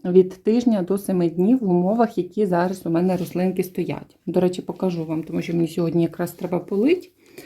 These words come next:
Так, саджаю в той самий горщик,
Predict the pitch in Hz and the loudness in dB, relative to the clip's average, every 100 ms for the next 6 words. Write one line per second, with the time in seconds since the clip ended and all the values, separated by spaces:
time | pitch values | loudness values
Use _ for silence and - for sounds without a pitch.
0 | - - - - - 165 147 - - _ | -20 -20 -20 -18 -10 -10 -10 -18 -20 _
1 | _ _ _ _ _ - - - 226 214 | _ _ _ _ _ -20 -10 -2 2 4
2 | 175 175 - 185 208 247 285 359 359 - | 2 2 -2 0 4 6 6 4 0 0
3 | 262 - | 0 0